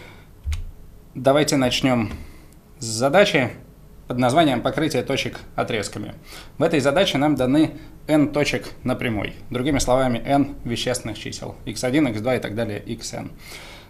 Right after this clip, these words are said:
Найти нас просят минимальное количество отрезков длины один,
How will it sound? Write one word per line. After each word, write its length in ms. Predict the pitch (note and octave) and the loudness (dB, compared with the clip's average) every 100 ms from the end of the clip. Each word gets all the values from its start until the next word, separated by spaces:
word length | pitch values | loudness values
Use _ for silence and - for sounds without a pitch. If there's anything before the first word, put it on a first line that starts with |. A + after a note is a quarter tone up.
| - | -4
Найти 480 | B3 B2+ A#2+ A3 G#3+ A3 - - - | 0 2 2 0 0 -2 -12 -8 0
нас 180 | B2 | 0
просят 400 | - E3 E3+ D3+ | 0 0 0 2
минимальное 600 | C3+ C3+ C3+ B2+ G#2+ G#2+ | 6 6 6 6 4 0
количество 540 | G2+ A2+ G#2+ A2+ - A2+ | -2 -4 -4 -6 -4 -4
отрезков 440 | A2 A#2 - A2 | -2 -4 -4 -6
длины 320 | A2 A2 G#2+ | -4 -2 0
один, 340 | A#2+ E3+ A#3 | 0 2 0